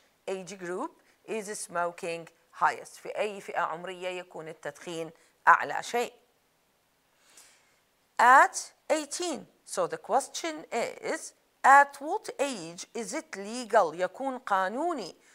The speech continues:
to sell cigarettes to children، بيع السجائر للأطفال. So ال-، آه، السن القانوني هو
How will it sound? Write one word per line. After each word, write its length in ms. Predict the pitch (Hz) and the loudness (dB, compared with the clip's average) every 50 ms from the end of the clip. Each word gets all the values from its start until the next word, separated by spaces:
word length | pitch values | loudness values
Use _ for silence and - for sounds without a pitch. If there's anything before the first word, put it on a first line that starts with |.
| _ _ _ | _ _ _
to 160 | - 247 247 233 | -10 -8 -8 -6
sell 580 | - - - 294 277 247 208 175 147 131 - - | -6 0 4 6 6 6 6 4 0 -6 -10 -12
cigarettes 760 | - - - 285 262 240 294 302 311 339 320 - - - - _ _ _ _ _ | -12 -10 -10 -10 -6 -2 -2 0 0 -2 -4 -6 -10 -12 -14 _ _ _ _ _
to 180 | - 349 311 - _ - - - | -6 -6 -6 -8 _ -20 -20 -18
children، 580 | - - 196 - 143 - 170 - - 82 80 76 - - - 160 | -10 -6 -6 -6 -6 -8 -10 -10 -10 -10 -10 -14 -18 -20 -4 -2
بيع 460 | 196 220 208 170 135 - - 120 - | 0 0 0 -2 -6 -8 -8 -8 -10
السجائر 1000 | 120 - - - - 156 156 - 175 202 220 214 190 - - 196 202 190 190 - - | -10 -12 -16 -14 -14 -14 -2 2 6 8 8 8 8 8 4 2 2 0 -4 -8 -8
للأطفال. 800 | 135 151 147 151 - - - 254 - - - - - - - - - _ _ _ _ _ _ _ _ _ _ _ _ | -8 -8 -8 -8 -4 0 0 0 0 -2 -8 -8 -6 -6 -6 -8 -10 _ _ _ _ _ _ _ _ _ _ _ _
So 400 | - - - 302 285 285 285 285 285 - - _ _ _ - | -4 6 8 10 10 10 8 6 0 -8 -20 _ _ _ -4
ال-، 280 | 208 226 233 226 - - | -4 -4 -4 -6 -2 0
آه، 160 | 202 208 196 | 2 2 2
السن 280 | 190 - - 247 233 214 | 0 -2 -6 -4 -4 -4
القانوني 640 | 208 208 - 202 196 202 202 196 196 190 180 165 190 | -6 0 0 2 2 2 -2 -6 -8 -10 -10 -8 -6
هو 300 | 180 170 175 170 175 | 0 2 4 4 2